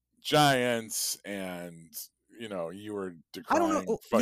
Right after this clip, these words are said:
Speaker 1: fucking,
Speaker 2: don't know how much, I'm
Speaker 1: you
Speaker 2: gonna
Speaker 1: were
Speaker 2: s-
Speaker 1: denouncing God and everything, like,
Speaker 2: I
Speaker 1: I didn't
Speaker 2: was,
Speaker 1: wanna
Speaker 2: yeah. <laughs>
Speaker 1: re-invoke that stuff. We're just <laughs>
Speaker 2: I'm gonna preface this with, I don't know how much of that convers-, I haven't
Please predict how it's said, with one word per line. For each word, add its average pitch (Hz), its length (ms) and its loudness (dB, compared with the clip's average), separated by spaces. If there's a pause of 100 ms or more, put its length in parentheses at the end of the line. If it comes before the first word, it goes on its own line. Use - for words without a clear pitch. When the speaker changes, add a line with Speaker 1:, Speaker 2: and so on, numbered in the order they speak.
Speaker 1:
fucking, 392 100 4
Speaker 2:
don't - 120 -4
know 381 120 -6
how 294 120 -6
much, 269 280 -6
I'm 247 80 -4
Speaker 1:
you 277 60 0
Speaker 2:
gonna 247 100 4
Speaker 1:
were 120 60 2
Speaker 2:
s- 113 40 -2
Speaker 1:
denouncing 135 800 4
God 113 500 6
and 113 140 2
everything, 117 540 0
like, 110 220 4
Speaker 2:
I 139 80 8
Speaker 1:
I 160 40 8
didn't 170 140 4
Speaker 2:
was, 170 140 4
Speaker 1:
wanna 143 120 4 (760)
Speaker 2:
yeah. 330 100 2
<laughs> 220 40 -10
Speaker 1:
re-invoke 139 580 4
that 127 220 6
stuff. - 580 4 (320)
We're 117 140 -4
just - 640 -2
<laughs> - 40 -20 (360)
Speaker 2:
I'm 254 100 2
gonna 294 140 0
preface 247 520 -2
this 165 280 -6
with, 170 200 -6
I - 100 0
don't 480 160 2
know 277 140 4
how 220 160 4
much 196 260 2
of 180 120 2
that 175 180 -2
convers-, 170 340 -4
I 208 60 2
haven't 226 180 0